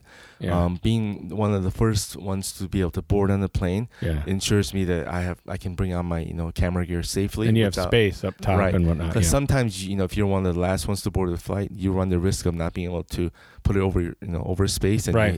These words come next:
Speaker 2: you, you have to gate check it, and, you know.
Speaker 1: Right, and there aren't a lot of people on that plane that have, you know, four thousand dollars or eight thousand dollars worth of equipment in their bag.
Speaker 2: Exactly, and I've heard stories of people, you know, like, breaking their gear because
Speaker 1: Yeah.
Speaker 2: the airline, you know, baggage c-,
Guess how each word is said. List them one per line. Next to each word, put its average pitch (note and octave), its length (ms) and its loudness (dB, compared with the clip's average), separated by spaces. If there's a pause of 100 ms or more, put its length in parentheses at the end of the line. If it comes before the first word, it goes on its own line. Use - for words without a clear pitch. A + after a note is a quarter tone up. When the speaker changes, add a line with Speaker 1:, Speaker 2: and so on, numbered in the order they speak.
Speaker 2:
you, F#2+ 80 -8
you F2 60 2
have D#2+ 180 -2
to E2+ 160 -6 (400)
gate G2 160 0
check G2 300 0
it, G#2 140 -2 (540)
and, F2 200 -2
you F#2 80 -6
know. F2 160 0
Speaker 1:
Right, D3+ 260 0
and C3 100 2
there C3 100 2
aren't D#3 180 2
a C3+ 40 2
lot B2 200 2
of G#2 80 -2
people B2 320 2
on B2 220 2
that F#2 200 0
plane F#2 360 2
that F2+ 140 2
have, F#2+ 440 2
you G#2 100 2
know, F2 160 2
four G#2+ 300 2
thousand F2+ 420 0
dollars F#2 420 2
or F2+ 140 -2
eight G2+ 180 2
thousand F2 360 2
dollars F2 300 2
worth E2+ 120 2
of D#2 80 -6
equipment E2+ 460 0
in A#2 160 4
their E2+ 140 4
bag. D#2+ 220 0
Speaker 2:
Exactly, G2 560 0
and B2 140 0
I've C3+ 160 2
heard C#3 140 2
stories B2+ 420 2
of G#2 140 0
people, A2 260 2
you G#2 80 0
know, F#2 160 0
like, F#2 220 -2
breaking G#2+ 300 2
their F#2+ 120 0
gear G2 220 2
because F2 380 0
Speaker 1:
Yeah. F2 120 6
Speaker 2:
the - 100 0
airline, G2 520 2
you E2+ 60 -2
know, E2+ 80 0
baggage F#2 320 0 (100)
c-, - 80 -12